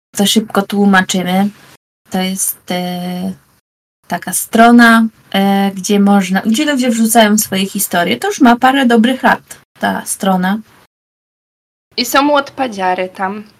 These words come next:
Speaker 1: I są też
Speaker 2: które
Speaker 1: Wattpadziary.
Speaker 2: zdobyły moje serce.
Speaker 1: <laughs>
Speaker 2: <laughs> To wiesz, jak ci pisałam. Aha,
Speaker 1: Tak, tak.
Speaker 2: posłuchajcie. Jest trylogia Hell i ona jest też na Wattpadzie, ale wyszły teraz książki. Tej szóstej części chyba nie ma, bo Kasia ją usunęła.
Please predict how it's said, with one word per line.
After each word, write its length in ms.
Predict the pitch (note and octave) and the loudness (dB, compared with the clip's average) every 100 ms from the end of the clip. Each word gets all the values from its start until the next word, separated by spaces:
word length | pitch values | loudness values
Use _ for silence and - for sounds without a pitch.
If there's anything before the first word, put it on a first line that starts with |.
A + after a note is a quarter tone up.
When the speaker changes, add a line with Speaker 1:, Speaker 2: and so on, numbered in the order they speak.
| - G#3 | -18 -10
Speaker 1:
I 80 | |
są 160 | G3+ F#3+ F#3 | -8 -6 -6
też 60 | F#3 | -4
Speaker 2:
które 140 | A3 A#3+ | 0 2
Speaker 1:
Wattpadziary. 100 | B3 | 0
Speaker 2:
zdobyły 400 | A#3+ B3+ C4+ C4+ | -2 0 4 4
moje 280 | B3+ A3+ A#3+ | 4 2 0
serce. 720 | - A3 A3+ G#3 - G#3+ G3 A3 - - A#3 A#3+ | -4 -6 -6 -6 -12 -4 -4 -4 -6 0 2 4
Speaker 1:
<laughs> 400 | A3+ - C#4 C#4 D4+ | 2 4 2 4 2
Speaker 2:
<laughs> 540 | - F#4 E4+ E4+ D4 D4 | 6 4 6 0 0 2
To 140 | C4+ | 2
wiesz, 320 | - A#3 A#3 | 4 2 2
jak 180 | G3+ F#3 | -6 -8
ci 120 | - | -12
pisałam. 360 | - G3+ G#3+ G#3 | -12 -2 -2 -2
Aha, 260 | A3+ D4+ A#3 - | -2 2 2 0
Speaker 1:
Tak, 100 | D#4 | -2
tak. 200 | B3 A3 | 2 2
Speaker 2:
posłuchajcie. 800 | A3 A#3 G3 A#3+ G#3+ F#3 - F#3+ F#3 _ _ - _ - | 0 -4 -2 4 2 2 -6 -6 -6 _ _ -20 _ -2
Jest 260 | B3 C4+ | -2 -2
trylogia 480 | - C#4+ B3 G#3+ G3+ | -4 -2 -2 -2 -8
Hell 420 | G3 F#3 G3 A3+ - _ - | -6 -4 -4 -6 -10 _ -6
i 120 | G#3+ | -2
ona 180 | A3+ B3+ | 2 2
jest 200 | B3 - | 0 -4
też 160 | G#3+ | -8
na 140 | G#3+ G3+ | -4 -4
Wattpadzie, 520 | G3+ - E3 D#3+ G#3 | -4 -6 -6 -4 -2
ale 180 | F#3+ G3 | -2 -4
wyszły 280 | G3+ - G#3 | -10 -14 -14
teraz 320 | F#3+ F#3 - | -8 -8 -10
książki. 640 | - E3+ E3 - - F#3+ A#3 - | -10 -8 -8 -10 -8 -8 -8 -10
Tej 140 | F#3 | -10
szóstej 400 | - B3 - F#3+ | -8 -8 -6 -6
części 340 | G#3 G3+ - | -4 -6 -8
chyba 180 | F#3 F#3 | -10 -8
nie 140 | F3+ F#3+ | -6 -6
ma, 140 | G3 | -6
bo 120 | - | -8
Kasia 340 | - G#3 - G3+ | -8 -6 -6 -8
ją 140 | G3 | -10
usunęła. 580 | - - F#3+ F3+ F#3 | -12 -12 -6 -2 -2